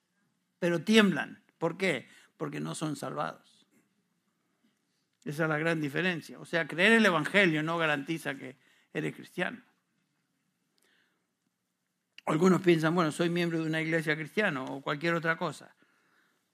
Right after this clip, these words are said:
Aquí Pablo nos dice que podemos saber si somos hijos de Dios por ciertos frutos. Pri-, el primero es bondad.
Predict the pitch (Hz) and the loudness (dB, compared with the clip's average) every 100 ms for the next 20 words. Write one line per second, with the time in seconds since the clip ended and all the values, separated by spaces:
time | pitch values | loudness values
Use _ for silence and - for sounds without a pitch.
0 | _ _ _ 131 185 202 208 208 180 202 | _ _ _ -2 2 6 6 6 2 2
1 | 196 196 180 175 175 190 202 196 180 196 | 2 2 2 0 0 0 0 4 6 6
2 | 185 185 185 190 175 202 196 185 175 180 | 2 0 0 0 0 -2 -2 -2 -4 -2
3 | 202 214 208 165 156 185 185 180 - 151 | 0 0 -2 -6 0 -2 0 -4 -2 -4
4 | 131 120 - 160 156 165 180 202 240 208 | -4 -12 -10 -8 -6 -4 -2 2 2 2
5 | 196 190 170 143 | 2 2 4 2